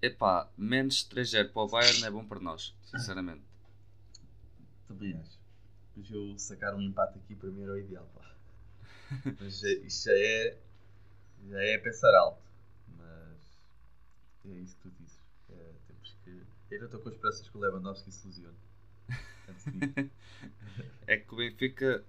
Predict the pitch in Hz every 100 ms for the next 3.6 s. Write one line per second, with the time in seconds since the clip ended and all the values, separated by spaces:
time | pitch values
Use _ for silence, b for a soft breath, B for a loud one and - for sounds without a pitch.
0 | - 90 95 107 - - 117 110 107 113
1 | 104 92 - 95 104 107 107 104 - b
2 | b b - - 104 113 117 104 98 -
3 | 107 104 98 95 95 82